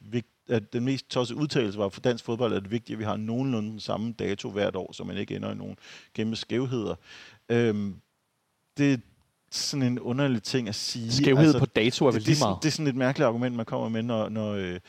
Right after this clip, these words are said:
Speaker 1: når, når man bare har glemt at tjekke <laughs> kalenderen, ikke? Og det, det, øhm,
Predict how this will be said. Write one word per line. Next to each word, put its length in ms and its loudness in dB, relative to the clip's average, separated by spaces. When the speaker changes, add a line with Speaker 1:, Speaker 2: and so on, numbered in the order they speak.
Speaker 1:
når, 180 -4
når 140 -4
man 180 -4
bare 120 0
har 80 -4
glemt 240 -6
at 80 -8
tjekke 540 2
<laughs> 140 2
kalenderen, 760 2
ikke? 200 0
Og 100 0
det, 160 2
det, 280 6
øhm, 340 2